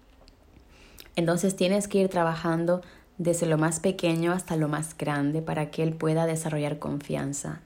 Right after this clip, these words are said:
en sí mismo. Evita las burlas y no minimice sus sentimientos. Mira, burlarse es cruel y de muy mala educación, de muy, muy mala educación.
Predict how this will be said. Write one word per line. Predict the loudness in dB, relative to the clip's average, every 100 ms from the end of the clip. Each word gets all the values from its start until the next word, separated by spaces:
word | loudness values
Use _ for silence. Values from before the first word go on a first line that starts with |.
| -8
en | -6
sí | -4 -2
mismo. | -4 -4 -8 -10 -14 -18 -20 -20 -20 -18 -18 -20 -20 _ -20 -20 -20 -20 -20 -20 -20 -20 -20 0
Evita | 4 6 6
las | 6 4 2
burlas | 0 0 0 -4 -6 -10 -12 -14 -20 -20 -20 -20 -20 -20 -20 _ _ _ -20 -20 -20 -20 -20 -6
y | 0 2
no | 4 4
minimice | 6 6 4 4 2 2 0
sus | 0 -4
sentimientos. | -2 0 0 0 2 2 0 -2 -10 -10 -16 -20 _ -20 -20 -20 -6
Mira, | 2 4
burlarse | 4 4 4 4 4 2 2
es | 2 0
cruel | -2 -2 -4 -8 -20 -20 -20 -20 -20 -20 -20 -20 -4
y | 2
de | 4 6
muy | 4 4
mala | 4 6
educación, | 4 2 -2 -4 -2 -2 -4 -10 -20 -20 -20 -20 -20 -20 _ _ -20 -4
de | 2 4
muy, | 4 4
muy | 4
mala | 2 2
educación. | 2 0 -4 -6 -4 -4 -4